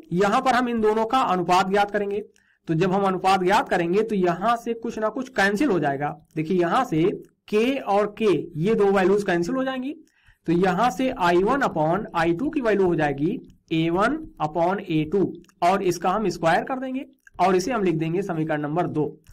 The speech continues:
अब यहां पर समीकरण एक और समीकरण दो, इन दोनों समीकरणों की आप तुलना कीजिए। तो इन दोनों समीकरण के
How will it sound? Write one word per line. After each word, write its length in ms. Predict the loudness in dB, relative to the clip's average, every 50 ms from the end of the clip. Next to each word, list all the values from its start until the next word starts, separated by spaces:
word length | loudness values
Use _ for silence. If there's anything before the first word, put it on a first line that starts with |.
| -20 _ _ -20 -20 _ _ _ -2
अब 120 | 0 2
यहां 300 | 2 2 0 0 0 -2
पर 140 | 0 -2 -2
समीकरण 500 | -2 0 0 0 0 2 2 2 2 0
एक 400 | 0 0 2 2 2 2 0 -4 -8 -4 0
और 140 | 0 0 0
समीकरण 460 | 0 0 0 0 2 2 2 2 2 2
दो, 340 | 2 2 2 0 0 -6 -12 -20 _ _ _
इन 140 | 0 2 2
दोनों 240 | 4 4 4 2 0
समीकरणों 540 | 0 0 0 0 0 2 2 2 2 0 0
की 140 | 0 2
आप 180 | 2 2 2 2 2
तुलना 260 | 2 4 4 4 2
कीजिए। 380 | 2 0 0 0 0 -2 -2 -4 -10 -18 _ _ _ _ _ _ 0
तो 80 | 2 2
इन 120 | 4 4
दोनों 280 | 4 4 4 4 2 2
समीकरण 480 | 0 0 0 2 2 2 2 2 2 2 0
के 220 | 0 0 0 0